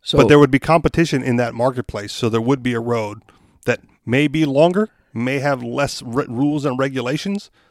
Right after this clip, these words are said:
Speaker 2: that would cost less for me because it's more dangerous, and I would take that road instead. Not every,
Speaker 1: Yeah.
Speaker 2: not every road is gonna be as onerously regulated as the current system.
Speaker 1: Yes, yes, that, that's a possibility, but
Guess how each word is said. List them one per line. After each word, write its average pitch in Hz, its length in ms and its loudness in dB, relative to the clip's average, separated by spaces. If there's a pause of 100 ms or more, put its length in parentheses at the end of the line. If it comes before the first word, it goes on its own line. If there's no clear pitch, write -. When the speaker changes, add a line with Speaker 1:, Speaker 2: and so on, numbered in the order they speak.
Speaker 2:
that 131 120 2
would 113 140 -6
cost 147 340 -4
less 135 300 -2
for 127 140 -2
me 170 260 -2 (320)
because 135 260 -2
it's 117 160 -10
more 117 200 -2
dangerous, 135 680 -6 (380)
and 120 100 -2
I 120 60 2
would 107 200 -4
take - 220 -2
that 143 160 0
road 127 220 0
instead. - 300 -8 (1600)
Not 156 320 4
every, 170 280 6
Speaker 1:
Yeah. 131 80 2 (200)
Speaker 2:
not 160 240 2
every 165 260 4
road 139 400 6
is 123 160 0
gonna 131 200 0
be 131 240 -2
as 131 340 -2
onerously 139 560 0
regulated 113 560 -2
as 110 180 -8
the 107 80 -16
current 113 320 -8
system. - 320 -8 (140)
Speaker 1:
Yes, 143 400 2
yes, 160 240 0
that, 151 220 -2 (100)
that's 143 280 0
a 190 40 -4
possibility, 156 600 -2
but 139 200 0